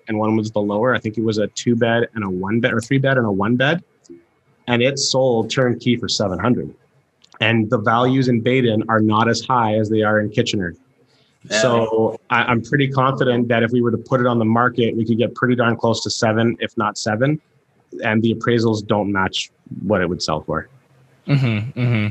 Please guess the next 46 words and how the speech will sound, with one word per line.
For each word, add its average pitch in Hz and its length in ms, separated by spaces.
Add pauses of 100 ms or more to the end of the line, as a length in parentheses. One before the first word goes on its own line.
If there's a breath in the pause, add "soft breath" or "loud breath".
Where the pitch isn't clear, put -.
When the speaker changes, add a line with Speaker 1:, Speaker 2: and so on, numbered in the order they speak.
Speaker 2:
It's - 120
awesome. 127 280
So - 320
what 175 100
does 196 120
your 202 120
cash 131 240
flow 139 140
numbers 120 280
look 120 160
like 107 180
then 104 120
for, 107 120
like, 104 160
w-, 113 240
once 131 240
you've 120 120
done 110 160
this 110 180
duplex? 101 440
And 101 460
I, 110 200 (200)
I 120 40
mean, 120 160
it - 640
could 131 160
be 117 60
this 107 200
one 107 160
or 101 60
it 98 60
could - 120
be 104 80
something 98 240
else. 101 240 (360 loud breath)
But 110 200
Speaker 1:
Yeah. - 100
Speaker 2:
you 123 60
said 120 220
this 123 180
was 123 140
a 117 160
three 123 300
plus 110 260
one, 107 280
right? 117 360